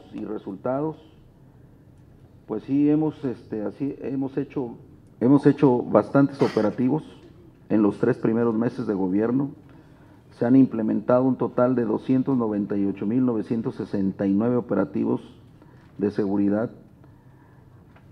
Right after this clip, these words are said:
Como los mencioné, desde el máxima presencia, taxi seguro, huerto seguro, etcétera,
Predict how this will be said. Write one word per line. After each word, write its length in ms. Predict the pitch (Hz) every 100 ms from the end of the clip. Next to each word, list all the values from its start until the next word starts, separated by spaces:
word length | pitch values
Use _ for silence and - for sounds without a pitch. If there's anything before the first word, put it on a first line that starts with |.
| - -
Como 380 | 107 110 110
los 280 | 107 104 110
mencioné, 920 | 156 117 113 110 113 135 160 - - - - - - - - - -
desde 920 | 95 110 104 104 110 110 110 - 101
el 380 | 101 101 95 - - - - - - - - -
máxima 540 | 104 127 - 131 113 90
presencia, 880 | 101 - 135 143 - 135 127 123
taxi 300 | 117 113 110
seguro, 540 | 101 101 110 131 123 123
huerto 340 | 117 - 113
seguro, 1120 | - 101 123 135 123 123 117 107 95 - - -
etcétera, 680 | 90 - 135 135 123 101